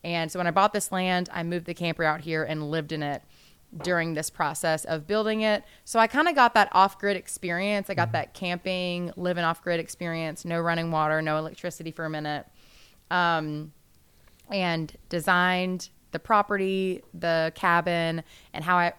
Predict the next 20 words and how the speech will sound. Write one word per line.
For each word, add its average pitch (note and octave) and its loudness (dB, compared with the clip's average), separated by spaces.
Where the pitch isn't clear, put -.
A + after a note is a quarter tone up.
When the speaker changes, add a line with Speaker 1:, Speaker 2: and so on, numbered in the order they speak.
Speaker 1:
wanted F3+ 0
everything E3+ -2
to D#3+ -4
be. D#3+ -4
And D#3+ -6
yeah, F#3+ 0
just E3 -4
sort E3 -2
of D#3+ -8
acted D#3 -6
as E3 -4
my D#3 0
own D#3 -2
contractor E3+ -4
and D#3 -4
just D3+ -12
started D#3+ -4
building D#3 -4
things E3+ -4
out. A#3+ 0